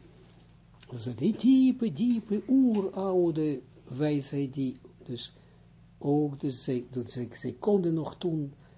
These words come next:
al die, wisten nog toen de verbondenheid tussen de wortel en de tak. De wortel, dat is innerlijke en de tak is dat uiterlijke, uiterlijkheid. Dus, dat is.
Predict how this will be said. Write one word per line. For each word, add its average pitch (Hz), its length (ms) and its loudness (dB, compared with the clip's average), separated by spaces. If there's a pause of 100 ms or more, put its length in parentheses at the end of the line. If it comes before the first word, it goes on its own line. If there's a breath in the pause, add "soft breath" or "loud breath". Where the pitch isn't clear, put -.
(280 soft breath)
al 139 220 -4
die, 135 380 -2 (120)
wisten 170 380 0
nog 139 260 -2
toen 143 380 0 (120)
de 123 200 2
verbondenheid 131 1040 0
tussen 113 340 -6
de 107 140 -8
wortel 151 540 -4
en 120 360 -8 (680 soft breath)
de - 200 -10
tak. - 440 -6 (500)
De - 240 -20
wortel, 123 380 -4
dat 113 160 -8
is - 140 -18
innerlijke 190 580 2
en 160 100 -4
de 117 120 -10
tak 214 220 -4
is 113 160 -6
dat 113 220 -10 (180)
uiterlijke, 175 640 -6 (180)
uiterlijkheid. 147 840 -8 (880)
Dus, - 200 -16 (1300 soft breath)
dat 135 200 -18
is. - 300 -18